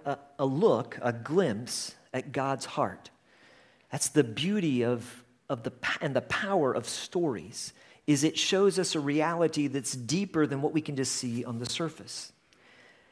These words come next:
And whereas many of the parables show us what God is like, this particular parable, parable is one where Jesus is opening up and showing us our own heart.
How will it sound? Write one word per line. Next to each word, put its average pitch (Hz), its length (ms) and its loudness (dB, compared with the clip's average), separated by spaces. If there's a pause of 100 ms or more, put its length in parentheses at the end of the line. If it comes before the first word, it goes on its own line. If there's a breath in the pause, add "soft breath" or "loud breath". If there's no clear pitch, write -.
(400 soft breath)
And 151 120 2
whereas 180 480 4
many 190 420 2
of 226 120 2
the 196 100 4
parables 135 760 0
show 170 340 0
us 147 140 0
what 135 220 -4
God 214 320 -2
is - 160 -2
like, 85 580 -10
this 202 300 -2
particular 135 760 -2
parable, 98 600 -4 (140)
parable 123 560 2 (440 loud breath)
is 143 180 4
one 151 340 4
where 139 180 2
Jesus 160 880 -2
is - 380 -4 (340)
opening 160 400 0
up 139 240 0
and 127 160 -2
showing 143 420 0
us 120 300 -2 (260)
our 113 240 -2
own 131 180 -2
heart. - 440 -10